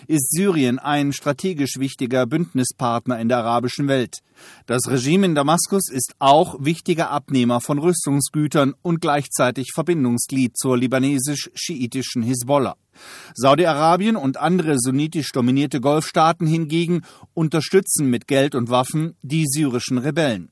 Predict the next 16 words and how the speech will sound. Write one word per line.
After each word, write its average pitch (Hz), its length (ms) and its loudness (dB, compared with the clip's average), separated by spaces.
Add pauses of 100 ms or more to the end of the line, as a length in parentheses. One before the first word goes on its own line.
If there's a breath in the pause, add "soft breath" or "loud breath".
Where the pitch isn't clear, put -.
(340)
auch 147 260 2
um 135 240 -4
den 143 220 0
schiitisch-iranischen 135 1080 -4
Einfluss 160 560 -4
in 113 140 -4
der 113 140 -4
Region 135 440 0
zurückzudrängen. 107 920 -6 (760 loud breath)
In 190 240 2
Syrien 185 500 2
werden 170 240 2
also 151 320 0
mittlerweile 151 680 0
Stellvertreterschlachten 127 1300 -2
geschlagen. 120 500 0